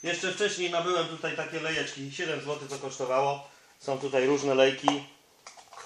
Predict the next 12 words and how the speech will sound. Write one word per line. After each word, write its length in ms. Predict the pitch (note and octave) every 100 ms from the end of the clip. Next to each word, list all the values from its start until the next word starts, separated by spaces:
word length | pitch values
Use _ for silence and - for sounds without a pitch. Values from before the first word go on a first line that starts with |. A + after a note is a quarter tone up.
| - - - -
W 200 | - -
sklepie 260 | - A#3 G#3
motoryzacyjnym, 920 | F#3+ F3+ E3+ D#3+ D3 - D3 C#3 A#2+ - - - - - - - -
chociażby 420 | - B2+ B2 A2+ A2
w 60 |
Norauto, 420 | A#2+ G#2+ F#2+ G2
proszę 300 | G2 A#2+ G#2+
bardzo, 300 | F#2 F2+ F#2+
o. 140 | F2+ F2 - - _ _ - - - - -
Parę 240 | E3 D3
lejków, 360 | C3+ D3 D3 C#3
także 380 | C3+ B2 B2